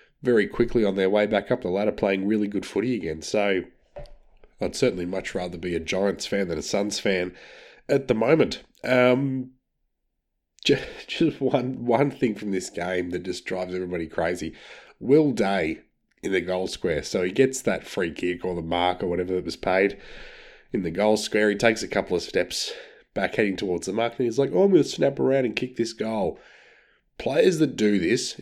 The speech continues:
drive everyone fucking mad. Jack Higgins does it every now and then. Just go back and kick the goal normally.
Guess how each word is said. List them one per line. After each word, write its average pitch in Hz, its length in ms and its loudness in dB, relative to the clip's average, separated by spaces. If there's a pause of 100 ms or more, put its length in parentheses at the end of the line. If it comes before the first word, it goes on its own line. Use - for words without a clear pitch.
drive 110 380 2
everyone 107 360 4
fucking 92 500 -2
mad. 78 340 0
Jack 113 240 0
Higgins 95 320 -2
does 87 180 0
it 82 120 -6 (120)
every 92 240 -2
now 90 220 0
and 90 80 -4
then. 131 260 0 (380)
Just - 320 -2
go 160 220 2
back 156 260 2
and 117 160 -2
kick - 240 -2
the 120 80 2
goal 104 300 2
normally. 87 720 0